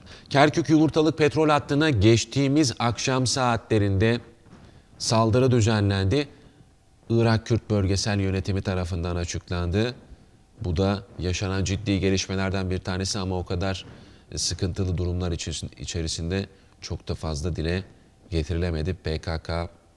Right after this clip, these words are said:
G P G'li teröristler tarafından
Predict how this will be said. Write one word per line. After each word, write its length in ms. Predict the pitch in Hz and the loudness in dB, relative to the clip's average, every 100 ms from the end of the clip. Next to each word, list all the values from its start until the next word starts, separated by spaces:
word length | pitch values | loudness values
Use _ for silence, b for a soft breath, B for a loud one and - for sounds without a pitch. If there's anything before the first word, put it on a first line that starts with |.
| _ _ - | _ _ -10
G 180 | 80 78 | -6 -4
P 200 | - 73 | -4 -4
G'li 1700 | 85 85 90 - _ - - - - _ _ _ _ _ _ 80 87 | -2 -2 -4 -12 _ -20 -20 -20 -20 _ _ _ _ _ _ -4 -2
teröristler 680 | - 85 80 80 80 - 78 | 0 -2 0 -2 -4 -4 -6
tarafından 580 | 76 76 73 78 85 104 | -4 -6 -6 -6 -4 -4